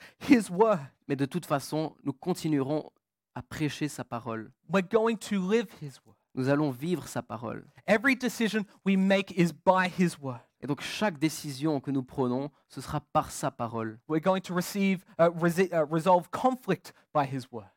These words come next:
Speaker 2: On résoudra les conflits par sa parole.
Speaker 1: We're gonna celebrate, like we will in a moment, Mother's Day by his word.
Speaker 2: Et donc on va célébrer comme on vient de le faire, comme on le refera, euh, la fête des mères par sa parole.
Speaker 1: We're going to worship by his word.
Speaker 2: On va louer et adorer par sa parole.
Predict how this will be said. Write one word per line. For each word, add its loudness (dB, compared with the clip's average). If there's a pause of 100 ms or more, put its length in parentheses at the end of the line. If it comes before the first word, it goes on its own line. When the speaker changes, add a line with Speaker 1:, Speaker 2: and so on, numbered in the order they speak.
(240)
Speaker 2:
On -2
résoudra -2
les 0
conflits -6 (140)
par -8
sa -8
parole. -8
Speaker 1:
We're 2
gonna 4
celebrate, 4
like 6
we -2
will 4
in 4
a 2
moment, 2
Mother's 6
Day 2 (220)
by 8
his -6
word. -8 (220)
Speaker 2:
Et -16
donc -8
on -8
va -2
célébrer 0
comme -2
on 0
vient -2
de 0
le 0
faire, -6
comme -4
on 2
le 2
refera, -4 (300)
euh, 4
la 2
fête -4
des 2
mères 0
par -8
sa -14
parole. -12
Speaker 1:
We're 4
going 4 (140)
to 4 (260)
worship 2 (600)
by 6
his -10
word. -20 (160)
Speaker 2:
On -6
va 2
louer 8
et 4
adorer 2
par -6
sa -6
parole. -6